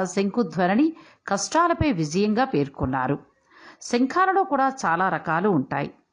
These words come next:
దీని ఆకారాన్ని బట్టి దక్షిణావర్త శంఖం,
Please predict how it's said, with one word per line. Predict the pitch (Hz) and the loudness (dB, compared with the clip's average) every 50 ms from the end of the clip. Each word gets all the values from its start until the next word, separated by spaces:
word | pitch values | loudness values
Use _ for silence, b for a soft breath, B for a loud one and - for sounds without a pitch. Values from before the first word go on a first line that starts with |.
| - - | -12 -6
దీని | 156 165 165 170 156 | -2 -2 0 2 2
ఆకారాన్ని | 139 139 156 - - 196 196 202 202 208 | 0 0 -2 -2 -2 0 0 0 0 0
బట్టి | 190 190 185 - 262 311 320 B B B B B B B | -2 -2 -2 0 0 0 0 B B B B B B B
దక్షిణావర్త | 170 202 208 208 - - 320 330 330 320 262 - 262 | 0 0 0 -2 0 2 2 4 4 2 0 -2 -6
శంఖం, | 214 - 190 175 175 170 - 240 269 | -4 -2 -2 -2 -2 -2 0 2 2